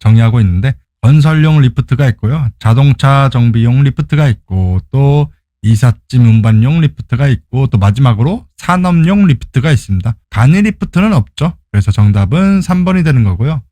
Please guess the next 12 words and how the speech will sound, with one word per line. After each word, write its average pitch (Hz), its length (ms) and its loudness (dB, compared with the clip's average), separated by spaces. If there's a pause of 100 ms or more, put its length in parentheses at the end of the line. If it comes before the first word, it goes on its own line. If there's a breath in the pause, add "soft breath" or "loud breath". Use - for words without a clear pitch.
(120)
어, 113 140 0
리프트 196 360 0
어떻게 185 600 -2
생겼는지 165 420 0
한번 127 140 0
보여드릴게요. 117 840 -2 (300)
네, 117 180 0 (120)
우리가 156 400 2
이제 143 120 0
많이 127 280 2
보는 135 580 2 (260)
거죠. 107 360 -2